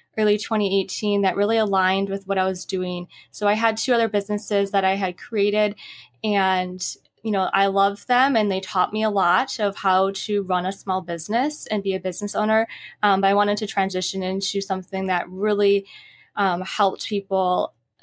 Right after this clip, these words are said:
you know, clarify their purpose and their values, because I think that was one of the first steps where I was unclear about at the beginning, and then really think about how we could simplify our lives, because there's so many, so much noise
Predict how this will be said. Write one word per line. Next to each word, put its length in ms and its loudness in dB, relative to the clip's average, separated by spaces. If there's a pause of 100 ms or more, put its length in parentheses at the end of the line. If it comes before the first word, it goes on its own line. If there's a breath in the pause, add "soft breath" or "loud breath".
you 80 -2
know, 100 -2
clarify 440 2
their 120 2
purpose 480 -2
and 80 0
their 120 2
values, 580 0
because 400 0
I 80 0
think 260 -4
that 320 -2
was 220 -2
one 80 -2
of 80 -2
the 140 -6
first 280 -6
steps 520 -2 (460 soft breath)
where 160 2
I 540 2
was 160 0
unclear 420 -4
about 240 0
at 120 -2
the 40 -16
beginning, 720 -2
and 240 2
then 420 0 (360 soft breath)
really 220 2
think 240 -4
about 240 2
how 240 0
we 100 0
could 140 -4
simplify 840 0 (480 loud breath)
our 160 4
lives, 380 0
because 320 -4
there's 220 -2
so 120 -2
many, 340 0
so 180 -2
much 200 0
noise 600 0